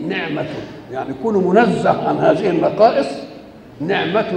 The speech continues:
يجب أن تشكر الله وتحمده على وجودها فيه. سبح، والتسبيح لله تنزيهه، وتنزيهه معناه إن العيال اللي هيضبط العالم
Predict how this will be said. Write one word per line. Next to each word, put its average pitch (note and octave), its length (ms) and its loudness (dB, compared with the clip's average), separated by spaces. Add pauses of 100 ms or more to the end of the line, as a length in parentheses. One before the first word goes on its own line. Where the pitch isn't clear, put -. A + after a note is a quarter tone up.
يجب E3 560 2
أن C#3+ 260 -4
تشكر E3+ 480 -4
الله D3+ 460 0
وتحمده D#3 760 0
على E3 220 2
وجودها D3 580 0
فيه. - 220 -8 (2000)
سبح، - 500 -4 (400)
والتسبيح F#3 800 -4
لله E3+ 520 2
تنزيهه، D3+ 580 -2 (600)
وتنزيهه E3 880 0
معناه E3 540 0
إن D#3 180 0
العيال F3+ 480 6
اللي E3+ 240 0
هيضبط A3+ 480 2
العالم D4+ 480 4